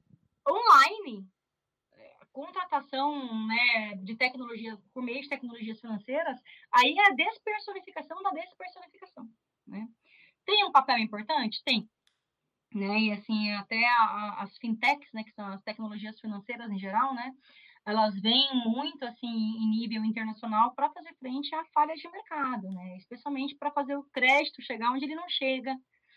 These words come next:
né? E especialmente depois da, do que a gente chama de credit crunch, né? Que é quando você tem o fechamento do sistema financeiro depois da última crise, né? Você fecha as portas, você tem uma recessão de crédito, né?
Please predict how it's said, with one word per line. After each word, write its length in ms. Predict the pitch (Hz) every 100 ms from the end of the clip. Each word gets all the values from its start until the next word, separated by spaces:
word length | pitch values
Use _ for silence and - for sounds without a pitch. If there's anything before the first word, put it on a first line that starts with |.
| _ _
né? 300 | 220 220 226
E 120 | 226 240
especialmente 540 | - 320 330 294 294
depois 420 | 311 311 277 285
da, 80 | 277 285 285 285 277 269 262 247 233 220 - _ _ _ _ _ _ _
do 100 | 202
que 80 | 214
a 20 |
gente 100 | 254
chama 140 | 269 262
de 120 | 247
credit 400 | - 247 247 -
crunch, 440 | 262 247 240 -
né? 140 | 220 202
Que 80 |
é 40 | 220
quando 200 | 226 214
você 180 | 220 226
tem 160 | 233
o 60 | 226
fechamento 560 | 240 233 240 220 262
do 100 | 247
sistema 300 | - 214 220
financeiro 400 | 214 214 208 233
depois 240 | 233 254 254
da 80 | 262
última 240 | 254 285
crise, 340 | 285 285 226
né? 180 | 196 262 302 _ _ -
Você 180 | -
fecha 320 | 220 254 277 254
as 100 | -
portas, 480 | 214 233 262 262 196
você 180 | 208 226
tem 100 | 247
uma 120 | 254
recessão 560 | 302 294 320 - 285
de 100 | 220
crédito, 420 | 196 190 170 165 190
né? 160 | 220